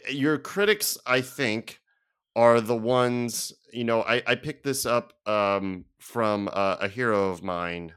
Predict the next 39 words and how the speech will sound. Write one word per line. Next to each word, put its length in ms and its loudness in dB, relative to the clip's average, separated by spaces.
uh, 220 -10
many 220 -4
years 180 -6
ago. 140 -10
He 60 -10
passed 280 -12
away 140 -8
a 40 -8
long 220 -6
time 220 -14
ago. 180 -10
I 100 -8
don't 140 -10
know 140 -2
if 100 -14
you 80 -10
know 140 -6
the 80 -8
name, 340 -10
Randy 420 -4
Pausch. 520 -6
He 180 -10
was 380 -4
a 340 -2
professor 640 -6
at, 320 -4
uh, 220 0
Carnegie. 560 -8
Um, 540 -4
and 240 -4
he 240 -10
gave 520 -2
a, 560 -6
um, 520 -12
he 100 -12
was 120 -6
part 240 -2
of 80 -6
this, 200 -6